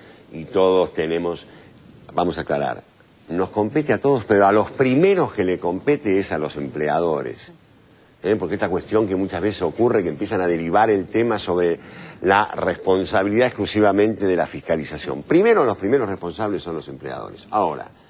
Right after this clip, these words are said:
si hay empleadores que evaden, es mucho más difícil que evadan cuando hay un sindicato que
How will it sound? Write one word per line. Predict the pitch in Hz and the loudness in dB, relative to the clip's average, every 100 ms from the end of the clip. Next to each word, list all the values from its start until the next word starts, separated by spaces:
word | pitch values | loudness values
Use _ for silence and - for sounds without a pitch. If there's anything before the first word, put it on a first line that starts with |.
| - - - - - | -20 -20 -20 -20 -10
si | - 120 131 | -4 2 4
hay | 202 202 | 4 4
empleadores | 143 104 90 98 92 - | 2 -2 0 0 -2 -4
que | 76 | -6
evaden, | 78 101 110 82 69 57 - _ _ - _ - | -2 0 0 -2 -6 -12 -20 _ _ -20 _ -4
es | 95 - | -4 0
mucho | 104 190 185 98 | 4 4 2 -2
más | 87 90 | -4 -4
difícil | 82 82 87 90 76 | -6 -6 -6 -4 -4
que | 76 | -2
evadan | 85 92 85 | 0 0 -2
cuando | 76 76 | -4 -4
hay | 80 | -4
un | 80 | -4
sindicato | 76 78 71 71 78 76 - 80 82 - - - - - - | -6 -8 -8 -4 -2 -2 -4 -8 -10 -20 -20 -20 -20 -20 -12
que | - 82 80 | -2 0 0